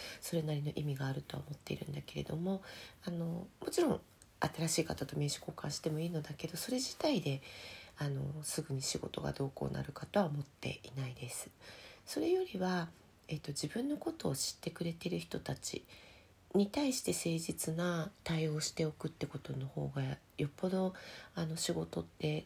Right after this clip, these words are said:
スタートしやすいなと思っていて、えー、具体的に言うと、私はいろんな編集ライター養成講座にも通ったことがあるし、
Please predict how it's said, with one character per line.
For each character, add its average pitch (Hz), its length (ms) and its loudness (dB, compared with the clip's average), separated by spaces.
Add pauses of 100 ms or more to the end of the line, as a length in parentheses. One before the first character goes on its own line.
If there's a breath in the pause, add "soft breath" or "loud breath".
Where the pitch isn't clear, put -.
ス - 140 -4
タ 175 100 4
ー 160 60 2
ト - 100 -8
し - 160 -2
や 143 80 2
す - 160 0
い 143 60 2
な 131 180 2
と - 160 0
思 131 140 0
っ 135 40 -4
て - 200 -6
い 135 80 -4
て、 139 280 -4 (800 loud breath)
え 156 40 0
ー、 143 80 0
具 170 100 0
体 233 180 4
的 - 260 -4
に 214 160 2
言 214 100 4
う 214 40 -4 (100)
と、 254 320 4 (160)
私 - 360 -2
は 170 240 4 (340 loud breath)
い - 60 4
ろ 180 120 6
ん 170 120 2
な 160 400 0
編 160 240 0
集 151 500 0
ラ 151 100 2
イ 147 100 0 (100)
タ 151 100 2
ー 147 80 4
養 143 140 2
成 151 180 0
講 - 180 -2
座 147 120 0
に 131 80 0
も 127 100 -2
通 - 160 -4
っ 131 80 2
た - 160 -4
こ 139 120 -2
と 135 140 -2
が 135 120 0
あ 135 80 2
る 131 100 0
し、 170 400 0